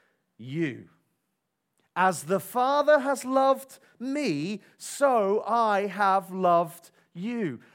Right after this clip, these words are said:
As the Father has loved me, so I have loved you." Now, hopefully, the first question that comes into your mind is this. "Well, how has the Father loved Jesus?"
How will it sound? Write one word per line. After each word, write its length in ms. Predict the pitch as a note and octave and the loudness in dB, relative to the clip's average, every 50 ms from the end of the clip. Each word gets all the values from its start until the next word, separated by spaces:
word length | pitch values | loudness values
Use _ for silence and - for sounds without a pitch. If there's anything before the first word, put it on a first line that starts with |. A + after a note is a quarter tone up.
| _ - | _ -6
As 300 | - F#3 G3+ A3+ G#3 - | -2 0 0 0 -2 -2
the 140 | B3+ C#4+ C#4 | 0 0 0
Father 640 | - - - B3+ B3+ B3+ C4 C4 C4 C4+ C4 D4 D4 | 0 -2 -8 -6 -2 0 2 2 2 4 4 2 2
has 300 | B3+ C#4+ D#4 C#4 - C4 | 4 2 0 0 -2 -6
loved 480 | C4 C#4 C#4+ C#4+ D4 C#4+ C#4+ - C4+ C#4+ | -2 0 2 2 2 0 -2 -10 -10 -6
me, 520 | D#4+ D#4+ C4 F#3+ F#3 G3 A3+ C4 B3 - - _ _ | -4 -2 0 0 -2 -2 -2 -4 -6 -6 -10 _ _
so 300 | - - - B3+ B3 A3 | -16 -4 -2 0 0 2
I 520 | - B3 C4 A#3+ A3+ G3+ F3+ F#3 G#3+ A3+ | 2 2 4 4 4 2 2 0 -2 -2
have 260 | G#3 A3+ A3 A3 F#3+ | 0 0 0 0 0
loved 480 | F#3+ F3+ E3+ E3+ F3 E3+ F3 - - _ _ _ _ _ | 2 4 4 4 4 2 -4 -12 -20 _ _ _ _ _
you." 500 | F#3+ G3 B3+ C#4 C4 G#3 D3 A#2+ - - _ _ _ _ _ _ _ _ _ _ _ _ _ _ _ _ - | -8 -4 -2 -2 0 -2 -2 -4 -8 -14 _ _ _ _ _ _ _ _ _ _ _ _ _ _ _ _ -10
Now, 140 | D3+ D#3+ D#3 | -8 -8 -8
hopefully, 640 | - - G#3+ C4 C#4 - - - F#3+ D3 C#3 D3+ | -10 -4 -4 -4 -4 -4 -10 -10 -8 -6 -6 -8
the 100 | D3+ D#3 | -8 -10
first 360 | D3+ - - F#3+ F#3 F#3 - - | -14 -10 -6 -6 -6 -6 -8 -14
question 340 | E3+ D3 - - D3+ C#3+ | -16 -16 -16 -16 -18 -18
that 100 | A#2 F2 | -18 -18
comes 260 | - - C#3 C3+ B2 B2+ | -16 -16 -14 -14 -14 -16
into 260 | C3+ B2+ A#2 _ B2+ | -18 -18 -18 _ -16
your 120 | B2+ A#2+ | -16 -16
mind 300 | A#2 A2+ A2 A2+ A2 A2+ | -14 -16 -16 -16 -16 -18
is 140 | B2 A2 _ | -20 -20 _
this. 400 | G2+ G2 C#2+ B1+ _ _ _ _ _ _ _ _ _ _ _ _ _ _ _ _ _ _ _ _ _ _ | -20 -20 -20 -20 _ _ _ _ _ _ _ _ _ _ _ _ _ _ _ _ _ _ _ _ _ _
"Well, 140 | - C#3 A2+ | -18 -18 -16
how 420 | - - - - C3+ B2+ C3 C#3 | -16 -16 -14 -14 -14 -14 -14 -14
has 120 | D3+ - - | -16 -16 -16
the 120 | E3+ E3 | -18 -20
Father 480 | - - - C3+ B2 A2+ A2+ A2+ C3 B2+ | -20 -18 -14 -14 -12 -12 -14 -14 -14 -14
loved 360 | A#2 A2 A2 A2 A2 _ _ | -12 -12 -12 -14 -16 _ _
Jesus?" 800 | - C#3+ D3 C3 A#2 - - D3+ _ _ - - - _ _ | -20 -20 -20 -20 -20 -20 -20 -20 _ _ -20 -20 -20 _ _